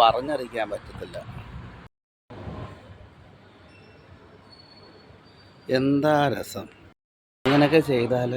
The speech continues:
ഒരിക്കലും ഒരു നഷ്ടം വരില്ല. ആ, ഒരുപാട് ആളുകൾ ആകർഷിക്കും, നാട് കാണാൻ ഒരുപാട് പേര് വരും. അപ്പോൾ അതിൽ നിന്ന് ഗവൺമെൻറ് നല്ലൊരു ഏർണിങ്സ് ഉണ്ടാവും. നമ്മുടെ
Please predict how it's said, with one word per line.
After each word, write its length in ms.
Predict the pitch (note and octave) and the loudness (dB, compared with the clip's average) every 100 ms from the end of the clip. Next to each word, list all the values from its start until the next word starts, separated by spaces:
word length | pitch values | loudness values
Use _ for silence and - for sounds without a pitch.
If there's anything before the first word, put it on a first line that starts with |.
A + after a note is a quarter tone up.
| B2+ - A#2 | -6 -4 -2
ഒരിക്കലും 500 | A2 G#2+ A#2+ A#2 B2 A#2+ A#2 | -2 0 0 0 -2 -8 -6
ഒരു 100 | A2+ A2 | -4 -2
നഷ്ടം 320 | G#2 - B2+ A#2+ | -4 -4 -4 -2
വരില്ല. 280 | G#2 G2 F#2+ F#2+ C#4 C#4+ - C4+ C4+ B3+ - - - | -2 -2 -2 -4 -6 -12 -12 -12 -12 -12 -14 -18 -12
ആ, 40 | G2+ G#2 G#2 - - | -6 -6 -6 -8 -6
ഒരുപാട് 440 | A#2 A#2 A#2 A#2+ A2+ | 0 2 2 4 2
ആളുകൾ 320 | G#2 G#2+ A2 A2 G2 | 2 0 -2 0 -2
ആകർഷിക്കും, 580 | G2 G2+ - G#2+ A2 G2+ G#2 | -4 -6 -6 -8 -6 -6 -4
നാട് 220 | G#2 G2+ G#2+ | -2 -2 -2
കാണാൻ 200 | G#2 A2 A2 | -2 -2 -2
ഒരുപാട് 260 | G#2+ G#2 G#2 G#2+ | 0 -2 -2 -2
പേര് 180 | G#2 G2+ | -2 -2
വരും. 200 | G2 G#2 - - - - - - | -4 -8 -14 -20 -20 -20 -20 -12
അപ്പോൾ 160 | - A#2+ | -2 2
അതിൽ 140 | A#2 B2 | 2 2
നിന്ന് 220 | B2+ C3 C3+ - - - C3 B2 A#2+ A#2+ | 4 4 2 -4 -14 -16 -16 -14 0 6
ഗവൺമെൻറ് 420 | A2+ A2+ A#2+ B2 A2+ | 6 6 2 4 4
നല്ലൊരു 300 | A2+ A#2 A#2 G#2 G#2+ | 6 4 4 4 6
ഏർണിങ്സ് 360 | A2 A#2 A2+ A2+ | 6 4 -2 -6
ഉണ്ടാവും. 340 | G2 F#2 F#2 - - - - - - - | -6 -6 -8 -14 -20 -16 -14 -14 -10 -2
നമ്മുടെ 220 | A#2+ | 4